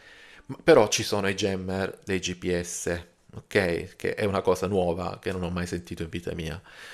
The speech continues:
E quindi con questo escamotage logico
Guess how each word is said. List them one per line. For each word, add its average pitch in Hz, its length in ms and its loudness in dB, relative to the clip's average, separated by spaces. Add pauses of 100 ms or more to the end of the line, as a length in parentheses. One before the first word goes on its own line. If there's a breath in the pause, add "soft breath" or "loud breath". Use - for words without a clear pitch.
(300 loud breath)
E - 160 0
quindi 139 420 4
con 147 160 2
questo 151 300 4
escamotage 143 880 8
logico 123 800 8